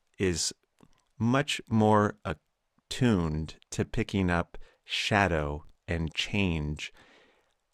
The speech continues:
and therefore, like, kind of grabbing the edge of our vision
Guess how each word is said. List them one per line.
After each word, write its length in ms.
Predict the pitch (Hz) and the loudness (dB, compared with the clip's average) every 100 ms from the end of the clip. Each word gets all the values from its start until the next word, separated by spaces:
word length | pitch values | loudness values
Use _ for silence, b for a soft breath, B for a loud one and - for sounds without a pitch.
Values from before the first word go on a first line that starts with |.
| _ _ - | _ _ -4
and 220 | 90 87 | 0 2
therefore, 600 | 90 90 - 90 82 76 - | 2 0 0 2 2 -2 -4
like, 200 | 80 - | -6 -4
kind 220 | - 85 | -4 -2
of 220 | 73 76 | -4 -8
grabbing 640 | 87 87 87 95 98 95 92 | -4 0 2 2 2 2 2
the 240 | 82 80 _ | 0 -4 _
edge 540 | 90 87 92 110 - - - | -2 0 0 -4 -8 -8 -2
of 180 | 92 | 0
our 200 | 82 82 | 2 0
vision 760 | 78 78 92 92 113 117 135 | -2 -2 0 0 2 2 0